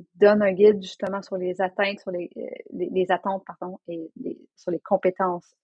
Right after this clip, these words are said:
relationnelles. Et ça, c'est à travers toute la compagnie, à travers les rôles et, euh, les niveaux. Donc, encore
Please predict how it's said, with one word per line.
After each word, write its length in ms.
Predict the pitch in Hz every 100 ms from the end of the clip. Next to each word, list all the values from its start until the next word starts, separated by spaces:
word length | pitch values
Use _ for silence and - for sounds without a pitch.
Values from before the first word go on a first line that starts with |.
| -
relationnelles. 720 | 175 180 175 - 160 160 226 339 - _ _ - _ _ _
Et 60 | 156
ça, 80 | 190
c'est 100 | 214
à 60 |
travers 520 | 190 - 196 190 185
toute 140 | 185 190
la 80 | 180
compagnie, 460 | 175 165 165 214
à 40 | 262
travers 320 | - 160 165
les 140 | 165
rôles 400 | 160 175 185 185 - 175
et, 320 | 170 170 165
euh, 200 | 196 - - -
les 80 | 170
niveaux. 400 | 165 156 190 254
Donc, 260 | 170 175 - _ _ - _ _
encore 460 | 185 185 214 202